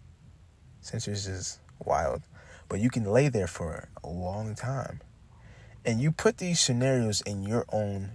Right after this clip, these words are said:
vision. I'm just here to enlighten you. I'm here to let you know that you don't have to rush in life.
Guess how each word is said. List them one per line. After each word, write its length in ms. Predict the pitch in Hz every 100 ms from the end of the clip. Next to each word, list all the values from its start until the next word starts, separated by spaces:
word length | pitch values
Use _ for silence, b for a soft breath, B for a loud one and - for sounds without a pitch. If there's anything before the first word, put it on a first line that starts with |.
| 147
vision. 440 | 98 92 71 - - -
I'm 180 | - 180
just 200 | 233 175
here 100 | 160
to 120 | 127
enlighten 380 | 92 82 107 -
you. 200 | 165 - - - -
I'm 80 | 143
here 120 | 160
to 80 | 160
let 220 | 143 -
you 60 |
know 420 | 98 98 87 64 - b b b
that 160 | - -
you 40 |
don't 100 | 139
have 120 | 135 -
to 100 | 90
rush 360 | 107 107 -
in 140 | - 98
life. 440 | 110 95 - -